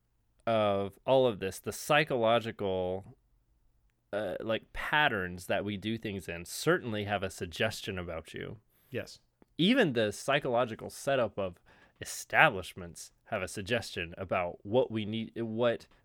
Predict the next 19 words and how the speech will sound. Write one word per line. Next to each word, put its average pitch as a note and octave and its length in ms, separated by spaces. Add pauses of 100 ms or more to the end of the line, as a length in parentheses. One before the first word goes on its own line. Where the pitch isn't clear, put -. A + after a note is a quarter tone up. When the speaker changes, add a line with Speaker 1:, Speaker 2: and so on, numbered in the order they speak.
(100)
Speaker 1:
pattern C3+ 500
and A2 220
routine G2+ 720 (260)
we G#2 180
go G#2+ 200
through A2 240
as F2 140
people. A2 500 (1040)
Speaker 2:
Well, F3 320 (160)
okay. D#3 480
Speaker 1:
If C#3+ 80
Speaker 2:
Well, F3 80
Speaker 1:
you D3 80
Speaker 2:
so C#3+ 60
Speaker 1:
never B2+ 180
thought C#3+ 240
about F2+ 180
that. F2 160 (600)
Speaker 2:
it, D#3+ 100